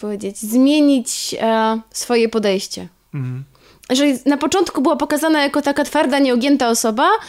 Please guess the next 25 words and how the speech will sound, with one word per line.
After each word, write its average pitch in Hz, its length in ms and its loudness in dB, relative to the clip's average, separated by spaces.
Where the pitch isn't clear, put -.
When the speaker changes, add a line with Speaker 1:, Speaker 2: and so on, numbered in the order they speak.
Speaker 1:
ale 254 180 0
potem 320 300 2
okazała 311 380 2
się 320 120 0
dużo 294 180 2
bardziej 254 300 0
elastyczna, 226 480 -2
niż 247 180 2
nam 233 180 0
się, 208 420 2
niż 226 140 -2
nam 233 140 -2
się 226 140 -2
wydawało. 202 520 -2
Bardzo 277 280 2
mocna 277 260 2
scena, 294 300 0
kiedy 247 360 0
umazana 247 540 2
krwią 254 380 -2
siedzi 233 300 0
w 202 80 -4
wannie. 180 480 -2
Speaker 2:
Tak, 123 300 -2
tak. 127 180 -10